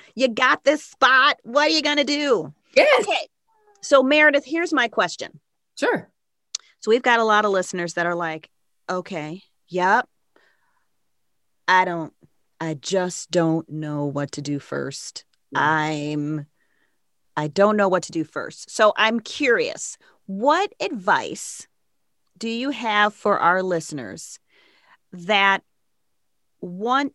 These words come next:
Speaker 1: to do more, want to do something different than
Speaker 2: Mm-hmm.
Speaker 1: what they're doing right now? And I'm, I'm really specifically talking about women,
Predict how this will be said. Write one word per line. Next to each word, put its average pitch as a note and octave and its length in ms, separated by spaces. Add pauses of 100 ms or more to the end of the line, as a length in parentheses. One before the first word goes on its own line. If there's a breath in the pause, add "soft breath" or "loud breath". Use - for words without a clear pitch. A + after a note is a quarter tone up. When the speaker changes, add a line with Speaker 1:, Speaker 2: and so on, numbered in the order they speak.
(160)
Speaker 1:
to C4 480 (120)
do G#3 720 (320)
more, F3 800 (720)
want A3+ 440
to C#4 220
do G#3+ 280
something E3+ 640
different F3+ 760 (440)
than F#3+ 120
Speaker 2:
Mm-hmm. F3+ 60
Speaker 1:
what F3+ 180
they're F3+ 140
doing D#3 280
right D3+ 180
now? D3+ 200
And F#3+ 120
I'm, A#3+ 360
I'm A#3 200
really G#3 280
specifically F3 720
talking D#3+ 400
about D3+ 240
women, A2+ 380